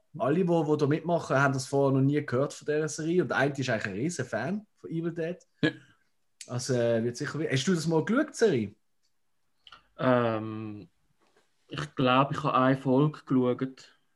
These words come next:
Speaker 3: Ich bin nicht ganz hundertprozentig sicher, aber ich habe mal so eine Phase gehabt, wo ich einfach irgendeine gute Horrorserie auch wollte schauen. Aber
Speaker 1: Mhm.
Speaker 3: mir hat sie dann, also ja, normalerweise schaue ich ja Serien über mehrere Folgen, bevor ich sie abbreche, aber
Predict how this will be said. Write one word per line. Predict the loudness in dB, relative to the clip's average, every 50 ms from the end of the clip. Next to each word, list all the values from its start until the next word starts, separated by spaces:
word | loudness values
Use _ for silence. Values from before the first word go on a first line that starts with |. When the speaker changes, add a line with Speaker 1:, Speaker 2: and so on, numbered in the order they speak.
| _ _
Speaker 3:
Ich | -20 -20 -2 _
bin | 4 4 6
nicht | 6 4 2 0 -2
ganz | -2 0 2 2 2 2 2
hundertprozentig | 2 2 2 2 0 -2 -2 0 0 0 0 0 -2
sicher, | -2 -4 -2 -2 -2
aber | -2 0
ich | 2
habe | 4 6
mal | 6 6
so | 4 4
eine | 4 4
Phase | 6 6 6 6 6 4 2 0
gehabt, | 0 2 4 6
wo | 6 6
ich | 6 6
einfach | 4 4 2 2
irgendeine | 2 2 4 4 2 2 0
gute | -2 -2 0 0 0 2 2 0 2
Horrorserie | 2 2 0 0 0 -2 -2 -2 0 2 2 2
auch | 2
wollte | 2 2 2 2 2
schauen. | 2 2 2 2 0 0 -4 -10 -10 -14 -18 -18 -18 -18 -6 0
Aber | 2 4 6
Speaker 1:
Mhm. | 6 4 4 2 0 0
Speaker 3:
mir | 2 4 4
hat | 2 2 -2
sie | -2 0
dann, | 2 2 2 2 0
also | 0 -2 -2 -2 -2
ja, | 0 0 0 0 0 -2 -6 -10 -8 -2
normalerweise | 0 2 4 4 6 4 4 2 2
schaue | 2 2 2
ich | 2
ja | 2 0
Serien | 0 0 0 2 2 2 0 0 -2 -4
über | -4 -6 -4 -4 -2 -2
mehrere | 0 2 2 2 2 2 0 0
Folgen, | 2 2 2 2 2 0 -4
bevor | -4 -2 -2 -2 -2
ich | -2 -2
sie | 0 0
abbreche, | 0 0 -2 -4 -6 -6 -6 -4 -6
aber | -6 -6 -6 -8